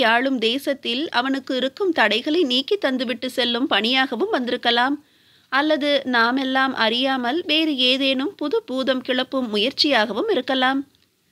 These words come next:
அவர் அப்படி சொல்லவும் அனைவருமே ஒரு கணம் அமைதியாயினர். சோழேந்திரர் வந்து அனைவரையும் கூட்டி நடத்திய விழாவை தொடர்ந்து தங்களுக்கான வாய்ப்பு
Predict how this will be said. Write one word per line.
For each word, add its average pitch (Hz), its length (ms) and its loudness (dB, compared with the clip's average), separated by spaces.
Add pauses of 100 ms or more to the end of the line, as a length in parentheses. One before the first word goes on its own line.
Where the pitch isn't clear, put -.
(340)
அவர் 277 260 0
அப்படி 427 380 0
சொல்லவும் 262 560 -2
அனைவருமே 262 680 2
ஒரு 233 240 0
கணம் 240 320 -2
அமைதியாயினர். 254 960 0 (480)
சோழேந்திரர் 254 760 0
வந்து 247 320 0 (140)
அனைவரையும் 254 640 0
கூட்டி 285 340 -4
நடத்திய 240 500 0
விழாவை 233 460 2
தொடர்ந்து 226 440 0 (480)
தங்களுக்கான 294 680 2
வாய்ப்பு 233 420 0